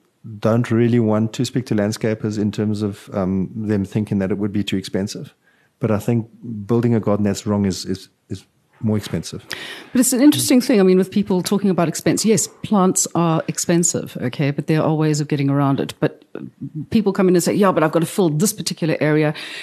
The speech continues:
Speaker 2: and I've got to have that many plants." And then you look at them and say, "But hang on a second, you do understand about the fourth dimension of, of design,
Speaker 1: Yeah.
Speaker 2: which is time.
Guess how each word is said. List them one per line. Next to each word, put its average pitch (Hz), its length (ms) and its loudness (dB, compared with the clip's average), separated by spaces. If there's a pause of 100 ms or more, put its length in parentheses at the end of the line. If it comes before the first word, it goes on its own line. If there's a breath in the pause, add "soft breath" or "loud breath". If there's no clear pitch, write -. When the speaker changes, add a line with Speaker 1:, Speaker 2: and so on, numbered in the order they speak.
(180 loud breath)
Speaker 2:
and 151 340 4 (180)
I've 139 160 0
got 151 100 0
to 147 40 0
have 135 200 -2
that - 140 0
many 127 200 0
plants." - 500 0
And 170 200 2
then 185 80 4
you 185 80 4
look 226 160 0
at 269 80 -4
them 180 120 2
and 170 100 4
say, 175 160 0
"But - 140 -6
hang 196 140 2
on 190 80 4
a - 40 2
second, - 480 -2
you 165 100 0
do 185 160 2
understand 165 460 2
about 151 220 -2
the 151 80 -6
fourth - 260 -4
dimension 135 480 -2
of, 127 180 -10
of 120 200 -6
design, 92 500 -2 (260 loud breath)
Speaker 1:
Yeah. - 80 -6
Speaker 2:
which 147 160 0
is 135 120 0
time. 110 440 0